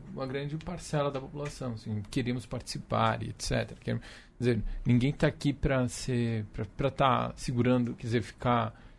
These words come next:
de, de, sob o guarda-chuva de balão, de sindicato, et cetera. E aí eu acho que tem uma coisa in-, interessante, assim, no, no filme que eu, que é um, um debate, que, que é esse debate que a Pio colocou, que a Bianca colocou,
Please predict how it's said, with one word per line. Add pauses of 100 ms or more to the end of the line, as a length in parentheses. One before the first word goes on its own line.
(160)
de,
de,
sob
o
guarda-chuva
de
balão, (440)
de
sindicato,
et
cetera. (380)
E
aí
eu
acho
que
tem
uma
coisa (160)
in-, (220)
interessante,
assim,
no,
no
filme
que
eu, (720)
que
é
um,
um
debate, (100)
que,
que
é
esse
debate
que
a
Pio
colocou,
que
a
Bianca
colocou,